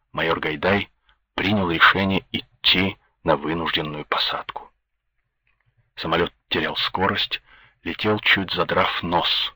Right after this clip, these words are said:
Летчик, сжимая ручку управления, старался ровнее держать машину. Он смутно видел желтеющую стерню, почти физически ощущал приближение земли. Убраны шасси.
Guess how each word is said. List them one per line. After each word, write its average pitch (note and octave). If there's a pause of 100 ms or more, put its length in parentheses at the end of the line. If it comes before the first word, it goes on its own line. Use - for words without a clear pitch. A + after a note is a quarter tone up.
(880)
Летчик, -
сжимая F#2
ручку F2+
управления, F2+
старался E2+
ровнее E2
держать E2
машину. D#2+ (760)
Он F#2+
смутно G2
видел F2
желтеющую E2+
стерню, - (460)
почти G2+
физически G2
ощущал E2
приближение E2
земли. D#2+ (840)
Убраны F2
шасси. -